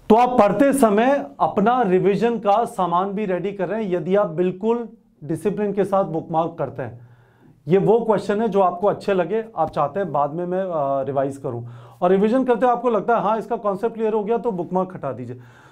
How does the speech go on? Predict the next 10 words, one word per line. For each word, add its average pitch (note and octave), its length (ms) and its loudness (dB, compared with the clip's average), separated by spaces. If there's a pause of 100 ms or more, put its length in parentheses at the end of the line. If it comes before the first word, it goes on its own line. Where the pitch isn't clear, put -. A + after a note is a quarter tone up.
(160)
तो A3 80 0
स्टूडेंट, C#4 340 2
ये G#3 260 2
सारी B3+ 320 2
चीज़ें, A3+ 460 -2 (760)
this A3+ 220 2
is D4 120 4
an D4 120 4
extremely D#4+ 540 4
rich A#3 260 0